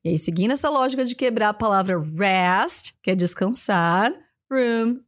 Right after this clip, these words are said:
é cômodo. Então, banheiro é lugar pra tirar soneca. <laughs> Então, na verdade, antigamente, em restaurantes mais finos, teatros ou até espaços de eventos,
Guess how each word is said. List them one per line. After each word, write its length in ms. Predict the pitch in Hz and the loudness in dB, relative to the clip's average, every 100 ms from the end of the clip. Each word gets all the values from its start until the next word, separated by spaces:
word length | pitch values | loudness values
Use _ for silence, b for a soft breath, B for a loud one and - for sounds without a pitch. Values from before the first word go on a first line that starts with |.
| - | -14
é 60 | |
cômodo. 640 | 262 - 339 165 147 - - 202 | -8 -2 0 0 -2 -8 -8 -4
Então, 460 | 208 214 202 196 | -2 0 0 0
banheiro 420 | 180 208 196 202 | 0 0 2 2
é 40 | 196 | 0
lugar 260 | 185 175 | 0 -2
pra 120 | - 175 | -2 -4
tirar 240 | - 160 | -2 0
soneca. 420 | 170 185 185 - _ - | 0 0 0 -4 _ -4
<laughs> 220 | 233 220 | -2 -2
Então, 760 | 190 247 392 - 302 196 170 147 170 311 392 370 226 | -2 -2 -4 -2 0 0 0 -2 -2 -4 -2 -2 -2
na 240 | 262 359 466 | 0 0 0
verdade, 460 | 453 381 254 269 | -2 0 0 0
antigamente, 1000 | 262 330 466 - 415 392 330 262 247 240 | 0 0 -2 -2 0 0 0 0 0 0
em 60 | 247 | 0
restaurantes 540 | 262 - 427 392 339 | -2 -2 0 2 2
mais 320 | 311 247 247 - - | 2 2 2 0 -2
finos, 460 | 196 190 180 185 - | 0 2 4 2 0
teatros 720 | - 339 185 196 196 196 196 | 0 0 2 2 0 -2 -2
ou 60 | 254 | -2
até 140 | 349 | 0
espaços 680 | 427 - - 214 339 269 226 | 0 0 0 0 0 0 0
de 120 | 202 | 0
eventos, 760 | 180 170 190 277 269 165 - | 0 0 0 -2 0 0 0